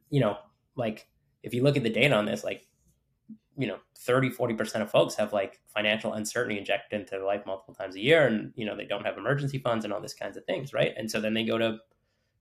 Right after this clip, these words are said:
some payday lender and borrow at really expensive costs. And so because we know with perfect certainty that you're gonna get paid on Friday, we can advance you that capital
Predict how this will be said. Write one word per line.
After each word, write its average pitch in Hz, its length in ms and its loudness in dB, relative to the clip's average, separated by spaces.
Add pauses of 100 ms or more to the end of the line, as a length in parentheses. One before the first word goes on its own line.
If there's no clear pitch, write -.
some 110 220 0
payday 113 300 4
lender 113 320 4
and 104 140 2
borrow 107 240 6
at 107 80 -2
really 104 200 0
expensive 98 460 -8
costs. - 600 -2
And 107 160 -4
so 107 360 0 (240)
because 139 320 4
we 151 80 6
know 135 120 8
with 117 160 4
perfect 127 360 2
certainty 117 400 2
that 107 160 -2
you're 110 160 0
gonna 107 160 -2
get 98 180 -4
paid 107 200 -2
on 95 140 -4
Friday, 101 520 2 (320)
we 123 80 0
can 117 140 -2
advance 113 420 0
you 110 80 2
that 98 200 2
capital 110 460 0